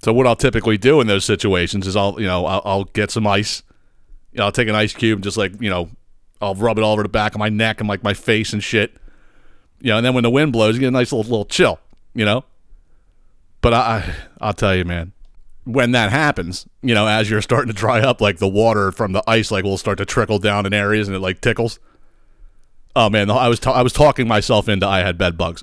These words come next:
I'm like, "Oh, my God." I'm like, "This motherfucker." <laughs> You know what I'm saying?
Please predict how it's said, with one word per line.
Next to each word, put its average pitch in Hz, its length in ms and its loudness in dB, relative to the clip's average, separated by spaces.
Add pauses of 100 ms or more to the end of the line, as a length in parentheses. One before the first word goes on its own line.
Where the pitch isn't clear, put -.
I'm 127 80 0
like, 175 100 2
"Oh, 165 100 2
my 127 120 0
God." 143 280 0 (680)
I'm 120 60 -2
like, 143 120 0
"This 175 160 0
motherfucker." 170 580 0
<laughs> - 680 -18
You - 140 0
know 143 80 0
what - 60 -8
I'm 104 60 -18
saying? - 260 -12